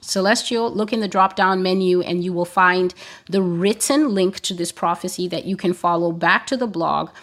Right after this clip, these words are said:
There is a Russia and China menu on the blog where I think there are about twenty-one prophecies concerning what Russia and China will do in the last days.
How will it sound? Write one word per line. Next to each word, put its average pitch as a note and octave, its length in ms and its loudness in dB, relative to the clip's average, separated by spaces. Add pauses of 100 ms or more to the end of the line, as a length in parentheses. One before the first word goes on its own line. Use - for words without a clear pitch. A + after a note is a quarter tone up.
(220)
There F#3 160 0
is F3+ 180 0
a F3+ 80 0
Russia E3+ 360 0
and A3 160 -2
China G3+ 340 2
menu E3+ 580 2
on G3+ 220 2
the D4 100 2
blog F3 460 0
where E3+ 340 -4
I F3+ 80 -2
think G3 300 -8
there E3+ 180 -4
are E3 240 -4
about D#3+ 320 -6
twenty-one G3+ 720 -2
prophecies F#3 680 -2
concerning F3 540 0
what G3 180 0
Russia F3+ 340 -2
and G3 160 -2
China F#3 320 -2
will E3+ 120 -2
do E3 200 0
in E3+ 160 0
the E3+ 80 0
last E3 340 0
days. F3+ 340 -6